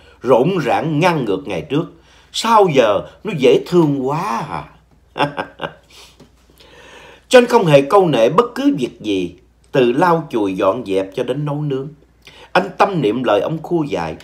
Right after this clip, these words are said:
lúc nào cũng niềm nở cười tươi. Gặp những người già, anh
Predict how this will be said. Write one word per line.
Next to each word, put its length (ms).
lúc 260
nào 300
cũng 200
niềm 280
nở 300
cười 300
tươi. 240
Gặp 220
những 180
người 180
già, 360
anh 160